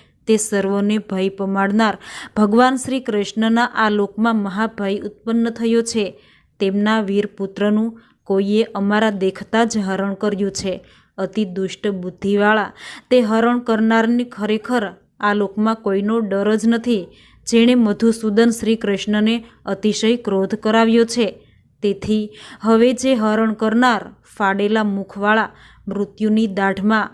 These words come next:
અગ્રભાગમાં ચોપાસથી આવી રહ્યો છે, એ શત્રુએ મોહથી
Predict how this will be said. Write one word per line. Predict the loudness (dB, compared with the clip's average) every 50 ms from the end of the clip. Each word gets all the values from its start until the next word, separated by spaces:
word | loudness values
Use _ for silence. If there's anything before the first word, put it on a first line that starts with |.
| -14 _ -8
અગ્રભાગમાં | -8 -4 -2 -2 -2 -2 -2 -4 -4 -4 -2 -2 0 2 2 2 0 -2 -6 -8
ચોપાસથી | -8 -8 -6 -4 -4 -4 -4 -4 -6 -6 -6 -6
આવી | -4 -4 -6 -4 -2 0 0
રહ્યો | 0 0 0 0 0 0
છે, | -2 -2 -2 -2 -4 -4 -12 -20 _ _ _ _ -4
એ | 0 0 0
શત્રુએ | 0 -2 -4 -6 -4 -2 0 0 2 2 2 2
મોહથી | 2 0 0 -2 -4 -4 -8 -6 -2 -2 -2 -2 -2